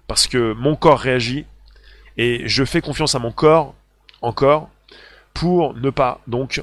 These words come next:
euh, ré-, récupérer ce qu'on peut nous dire, pour ressentir moi-même ce que je ressens. Merci Frédéric. La pollution n'a jamais été aussi élevée. Oui, absolument. Euh, le Bitcoin à un million, j'y crois.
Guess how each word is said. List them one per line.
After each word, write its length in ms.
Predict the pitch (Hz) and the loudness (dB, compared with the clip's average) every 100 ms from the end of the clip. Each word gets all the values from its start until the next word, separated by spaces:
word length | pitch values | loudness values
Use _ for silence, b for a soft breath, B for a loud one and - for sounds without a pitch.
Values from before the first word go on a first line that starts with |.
| - | -6
euh, 220 | 113 107 95 | -6 -4 -6
ré-, 140 | 101 | -8
récupérer 600 | 95 151 170 147 135 123 123 | -4 -4 -4 -2 -2 -2 -6
ce 140 | - | -8
qu'on 120 | 131 | -6
peut 120 | 170 | 0
nous 140 | 165 135 | 2 2
dire, 400 | 120 139 156 - B B | 0 0 -2 -6 B B
pour 160 | - 131 | -2 2
ressentir 480 | 175 - 160 - 139 | 4 4 2 0 2
moi-même 460 | 165 160 143 147 - _ | 4 4 2 0 -10 _
ce 140 | - - | -10 -2
que 100 | 139 | 0
je 80 | |
ressens. 340 | 139 165 - - _ _ | 2 2 0 -4 _ _
Merci 360 | - 165 160 175 | -6 -4 -4 -6
Frédéric. 480 | - 120 98 - - _ b b b b | -8 -10 -12 -16 -20 _ b b b b
La 100 | 107 | -10
pollution 480 | 131 139 127 165 170 | -6 -6 -4 -6 -6
n'a 180 | 135 135 | -4 -4
jamais 340 | 139 135 143 135 | -2 -4 -4 -8
été 300 | 117 139 - | -8 -8 -6
aussi 400 | 131 - 151 147 | -4 -2 -4 -6
élevée. 320 | 127 110 90 - _ _ _ _ _ _ _ | -6 -6 -10 -16 _ _ _ _ _ _ _
Oui, 160 | 117 131 | -10 -8
absolument. 420 | 120 - 147 98 _ _ _ _ _ _ - b b b b b b b b b - | -8 -8 -8 -12 _ _ _ _ _ _ -20 b b b b b b b b b -14
Euh, 200 | 101 104 | -10 -8
le 100 | 123 | -8
Bitcoin 440 | 143 143 185 180 147 | -10 -8 -4 -4 -4
à 60 | |
un 60 | 147 | -4
million, 320 | 156 160 170 | -6 -6 -6
j'y 160 | 147 160 | -8 -10
crois. 360 | - 117 90 | -8 -8 -10